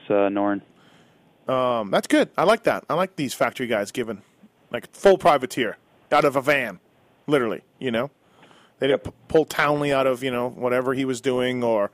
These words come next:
Speaker 2: or Phil out of a J G R ride or whatever. This is a guy who was in a van, and now he has everything taken care of for him. So it
Speaker 1: I
Speaker 2: kinda
Speaker 1: think they like to help the, uh, you know, the factory guy from another country. I think there's, I think there's influence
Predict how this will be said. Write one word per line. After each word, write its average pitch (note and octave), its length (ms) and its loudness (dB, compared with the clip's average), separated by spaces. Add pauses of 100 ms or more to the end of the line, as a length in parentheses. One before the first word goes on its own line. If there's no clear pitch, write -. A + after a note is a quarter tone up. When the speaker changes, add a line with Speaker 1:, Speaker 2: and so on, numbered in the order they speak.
(440)
Speaker 2:
or A2+ 160 0
Phil D3 420 2
out C3 120 4
of B2 80 -2
a B2+ 40 -4
J B2+ 240 -2
G A#2+ 160 -2
R A#2+ 220 2
ride A#2 180 0
or A2+ 60 0
whatever. A2 240 0
This D#3 180 -2
is E3 80 -4
a F#3+ 80 4
guy D#3 300 4
who D3+ 80 2
was B2+ 160 0
in D#3 200 -2
a D#3+ 80 4
van, C3 440 0
and B2+ 160 -4
now C#3+ 200 0
he D3 120 -2
has C3 260 0
everything C3 400 -2
taken A2+ 240 -4
care G#2+ 240 -2
of G2 80 -4
for - 220 -10
him. - 40 -20 (640)
So - 140 -6
it C3+ 80 -2
Speaker 1:
I D#3+ 80 4
Speaker 2:
kinda - 0 -
Speaker 1:
think B3 140 2
they A3 140 10
like C#3 220 8
to B2+ 120 6
help A#2 340 6
the, A2 280 4
uh, G2+ 420 4 (400)
you A#2+ 100 -4
know, A#2+ 100 2
the A2+ 120 4 (140)
factory B2 460 6
guy A2 300 8
from A#2 160 -6
another G#2 260 0
country. G#2+ 640 -2 (400)
I A2+ 120 -2
think A#2 200 -2
there's, G#2+ 160 2 (280)
I A2+ 80 0
think B2 160 0
there's G#2+ 160 2
influence G#2 540 -4